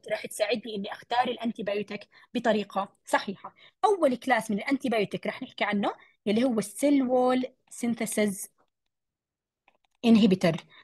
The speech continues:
اللي هم المضادات الحيوية اللي بتشتغل على الجدار الخلوي. هذا الجدار الخلوي راح نشوف إنه بيقسم البكتيريا into gram positive and gram negative، وبتكون بشكل رئيسي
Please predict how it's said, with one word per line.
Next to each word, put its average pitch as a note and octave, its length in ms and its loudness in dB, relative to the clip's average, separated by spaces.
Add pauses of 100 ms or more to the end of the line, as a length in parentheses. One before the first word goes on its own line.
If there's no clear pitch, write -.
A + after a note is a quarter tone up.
(140)
اللي G#3+ 120 8
هم A#3+ 120 10
المضادات G#3 640 8
الحيوية B3 420 6
اللي A3 120 4
بتشتغل A3+ 420 4
على A3 180 6
الجدار G#3+ 640 4 (380)
الخلوي. F#3 480 -4 (600)
هذا G#4 220 8
الجدار A#3+ 320 6
الخلوي A3 460 2
راح - 140 -2
نشوف B3+ 280 -2
إنه G3 100 2
بيقسم - 480 0
البكتيريا G3+ 600 2
into G3+ 220 -4
gram B3+ 540 6
positive A3+ 340 0 (760)
and B3+ 300 8
gram A#3 580 4 (260)
negative، F3+ 480 0 (100)
وبتكون A3 600 6
بشكل C#4+ 440 4
رئيسي A#3+ 540 2